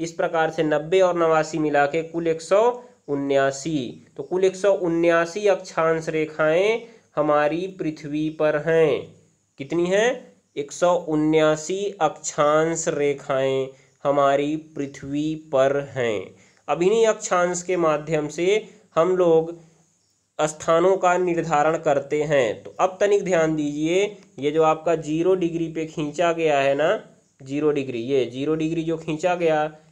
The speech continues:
ये है ज़ीरो डिग्री अक्षांश, इसको हम कहते हैं विषुवत रेखा। अब ऊपर की साइड है नॉर्थ और नीचे की साइड है साउथ।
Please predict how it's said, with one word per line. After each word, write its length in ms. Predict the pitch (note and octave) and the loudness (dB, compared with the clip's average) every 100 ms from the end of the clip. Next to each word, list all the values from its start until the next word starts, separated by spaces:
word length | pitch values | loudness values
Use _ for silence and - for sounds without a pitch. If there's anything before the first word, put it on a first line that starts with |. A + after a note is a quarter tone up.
| _ | _
ये 220 | C3 C#3+ | -6 -2
है 220 | D3 D#3 D#3 | 0 0 -2
ज़ीरो 320 | C#3 D3 D#3 | -4 -2 0
डिग्री 360 | D3+ C#3+ D3+ D3+ | -2 -4 -4 -2
अक्षांश, 720 | D3 - - C#3+ D3 D3+ - - _ _ | -2 -4 0 4 4 0 -10 -20 _ _
इसको 340 | C#3+ C#3 - E3+ | -12 -12 -4 -2
हम 180 | E3 D#3 | 0 0
कहते 360 | D#3 D3 D#3 | 0 0 0
हैं 160 | D#3 D3+ | -2 -2
विषुवत 540 | C#3 C#3 D3 D3+ D#3+ | -4 -8 -2 0 0
रेखा। 440 | D#3+ D3+ D3 D#3 C#3+ C#3 C#3 _ _ | 0 -2 -2 0 2 0 -6 _ _
अब 160 | - F3 | -4 2
ऊपर 340 | F#3 F3 F3+ F3 | 2 2 0 0
की 140 | E3+ | -4
साइड 360 | E3 D#3 D#3 D3+ | 0 2 2 2
है 120 | D3 | 2
नॉर्थ 520 | D3 D3 D3 D3 D3 | 2 2 4 2 -2
और 160 | C#3 C#3 | -4 -2
नीचे 320 | C#3+ C#3+ D3 | -2 -2 -4
की 120 | C#3 C#3+ | -4 -4
साइड 320 | E3 E3 C#3 | -2 0 0
है 320 | D#3+ G#3 A3 - _ - | 2 0 -2 -14 _ -10
साउथ। 580 | - C3 A#2 G#2 G#2 | 0 4 4 0 -8